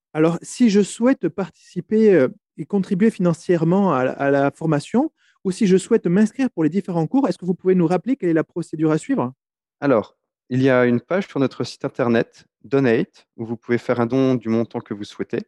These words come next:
Speaker 2: Et sinon, si vous voulez, vous pouvez également nous passer un coup de téléphone pour faire un don, pour vous inscrire, pour avoir plus d'informations. Notre numéro est le neuf zéro deux,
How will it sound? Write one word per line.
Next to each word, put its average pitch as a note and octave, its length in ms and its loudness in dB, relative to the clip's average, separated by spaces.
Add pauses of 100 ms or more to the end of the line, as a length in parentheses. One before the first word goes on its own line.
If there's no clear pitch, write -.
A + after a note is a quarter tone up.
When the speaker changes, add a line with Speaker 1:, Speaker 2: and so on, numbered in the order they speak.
(640)
Speaker 2:
Et E3+ 140 0
sinon, C#3 460 0
si - 260 -10
vous B2 180 -6
voulez, A#2+ 240 2
vous D3+ 140 -6
pouvez B2+ 240 0
également C3+ 320 2
nous D3+ 100 0
passer - 340 -8
un B2 120 2
coup - 140 -10
de - 40 -12
téléphone B2 600 -2 (520)
pour - 140 -18
faire C3 200 -2
un B2+ 120 2
don, A#2 320 0
pour B2 180 -8
vous A#2 180 -6
inscrire, A#2+ 520 -4
pour A#2 160 -4
avoir A2 260 -2
plus D3 160 -8
d'informations. A2 720 -4 (520)
Notre A#2+ 240 -4
numéro C3+ 400 2
est D3 60 4
le A2 340 2
neuf C#3+ 560 -2
zéro A#2 340 -2
deux, B2 360 -2